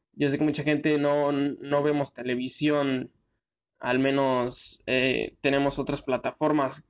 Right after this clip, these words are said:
con que desaburrirnos, pero pues bueno, siempre es bueno como que estar informado. Y pues nada, eh, ¿cómo están? ¿Cómo se la están pasando? Les digo, hay que tratar de aprovechar este tiempo para,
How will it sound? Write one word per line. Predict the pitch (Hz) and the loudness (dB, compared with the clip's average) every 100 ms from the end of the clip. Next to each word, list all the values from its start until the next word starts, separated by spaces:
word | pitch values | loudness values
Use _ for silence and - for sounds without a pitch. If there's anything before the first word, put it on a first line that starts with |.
| _ | _
con | 147 135 | -4 -2
que | 147 | 0
desaburrirnos, | 139 139 127 127 135 175 180 170 165 | 0 2 0 2 2 2 2 0 -2
pero | 156 143 139 135 135 | 0 2 2 0 0
pues | 151 | -2
bueno, | 165 160 151 147 135 | 0 2 2 0 0
siempre | 165 151 175 | -2 0 0
es | 170 | 2
bueno | 170 165 | 0 0
como | 151 143 | -2 -4
que | 139 | -4
estar | - 139 | -2 0
informado. | 135 135 123 120 113 135 _ _ _ _ _ _ _ | 0 -4 -6 -6 -8 -12 _ _ _ _ _ _ _
Y | - 190 202 208 175 | -2 2 2 2 0
pues | 175 170 | 0 2
nada, | 214 262 285 233 - | 2 2 0 -4 -4
eh, | 156 160 165 160 151 143 - _ _ _ - | 0 2 2 2 2 0 -4 _ _ _ -4
¿cómo | 143 143 | 0 0
están? | 170 214 233 247 226 - | 0 0 2 0 -2 -6
¿Cómo | - 143 143 135 131 113 _ - | -4 0 2 2 -2 -4 _ -8
se | 135 | -4
la | 135 | -4
están | - 135 127 | -2 -6 -4
pasando? | 135 - 190 208 214 202 | -4 -2 0 0 0 0
Les | 160 151 | 0 2
digo, | 151 151 147 | 2 2 0
hay | 147 | 0
que | 151 | -2
tratar | 147 143 - 139 | 0 -2 0 0
de | 139 | 2
aprovechar | 135 143 135 135 151 147 - _ _ _ _ _ _ _ - | 0 -2 -4 0 0 0 -4 _ _ _ _ _ _ _ -4
este | 143 139 147 | -4 -2 0
tiempo | 147 143 | 2 0
para, | 131 127 123 - | 0 0 0 -4